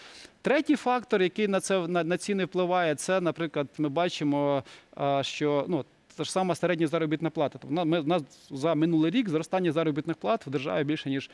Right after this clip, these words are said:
там, двадцять відсотків. З одного боку, це плюс для громадян, ну, про те, що ми говоримо, тому що вони підвищують добробут. З іншого боку, ми розуміємо про те, що так чи інакше воно буде впливати на, на, на інфляцію, тому що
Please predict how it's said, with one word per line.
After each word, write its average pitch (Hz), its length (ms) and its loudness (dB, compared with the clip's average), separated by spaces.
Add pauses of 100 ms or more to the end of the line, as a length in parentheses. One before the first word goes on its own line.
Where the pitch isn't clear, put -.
(400)
там, 127 180 -12 (320)
двадцять 156 420 0
відсотків. 147 580 -4 (640)
З 165 40 -2
одного 277 220 4
боку, 214 240 2
це 175 160 0
плюс 233 260 2
для 160 120 2
громадян, 190 640 4
ну, 151 100 0
про 156 120 -2
те, 196 140 0
що 165 140 0
ми 156 100 2
говоримо, 175 460 2
тому 151 240 -2
що 156 220 -2
вони 170 340 0 (240)
підвищують 147 420 0
добробут. 156 640 0
З 147 40 0
іншого 226 280 2
боку, 190 340 0
ми 160 120 2
розуміємо 165 480 0
про 147 120 -4
те, 180 180 0
що 147 160 -4
так - 240 -4
чи - 120 -6
інакше 147 360 -2
воно 139 160 0
буде 139 160 -2
впливати 147 480 -2
на, 135 240 0
на, 139 140 -2
на 143 120 0
інфляцію, 143 720 0 (280)
тому 156 200 2
що 139 540 2